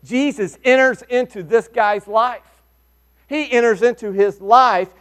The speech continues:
into Matthew's world, and basically says to him, "Follow me. Follow me."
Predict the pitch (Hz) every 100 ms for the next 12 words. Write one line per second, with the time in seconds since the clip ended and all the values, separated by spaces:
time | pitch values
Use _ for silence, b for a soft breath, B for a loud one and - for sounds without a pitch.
0 | b 208 208 208 190 202 262 269 294 196
1 | 208 196 180 160 165 - 190 180 247 262
2 | - 180 202 196 240 247 240 196 175 190
3 | - b _ - 233 247 254 233 269 311
4 | 277 - _ _ _ _ _ _ _ _
5 | _ _ _ _ - 277 285 285 277 302
6 | 330 311 143